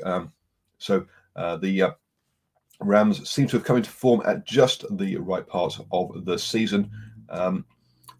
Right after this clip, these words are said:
uh, Morena Hoho Le'afa,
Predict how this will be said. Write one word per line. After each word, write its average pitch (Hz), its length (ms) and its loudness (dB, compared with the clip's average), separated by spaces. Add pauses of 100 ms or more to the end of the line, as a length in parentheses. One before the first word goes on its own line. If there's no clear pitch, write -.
uh, - 160 -4 (1160)
Morena 127 360 4
Hoho 120 500 6
Le'afa, 110 720 2